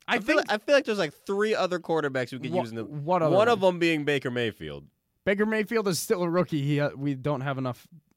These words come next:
Speaker 1: on him
Speaker 2: I
Speaker 1: yet.
Speaker 2: still think that people came in when he got drafted. They either love him or hate him.
Speaker 1: Well, duh. But that's,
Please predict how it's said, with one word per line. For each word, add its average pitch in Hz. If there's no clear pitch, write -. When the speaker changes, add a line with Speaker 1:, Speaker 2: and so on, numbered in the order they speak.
Speaker 1:
on 127
him 113
Speaker 2:
I 107
Speaker 1:
yet. 95
Speaker 2:
still 95
think 90
that 82
people 78
came 76
in 73
when 73
he 71
got 69
drafted. 67
They 67
either 65
love 64
him 62
or 64
hate 60
him. -
Speaker 1:
Well, 233
duh. 135
But 147
that's, 202